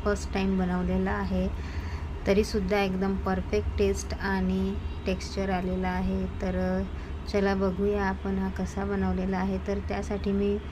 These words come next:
दोन वाटी पाणी घेतलेलं आहे आणि त्यामध्ये मी घालणार आहे थोडा हिंग आणि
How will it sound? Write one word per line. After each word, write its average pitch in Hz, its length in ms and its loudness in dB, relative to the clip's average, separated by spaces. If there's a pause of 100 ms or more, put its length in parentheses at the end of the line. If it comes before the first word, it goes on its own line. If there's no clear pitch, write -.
(560)
दोन 202 280 4
वाटी 214 380 0 (240)
पाणी 190 320 2
घेतलेलं 196 460 0
आहे 185 340 0 (680)
आणि 190 460 0 (580)
त्यामध्ये 202 520 2
मी 196 180 0
घालणार 190 540 0
आहे 190 480 0 (240)
थोडा 196 300 0 (280)
हिंग 208 260 2 (720)
आणि 190 420 2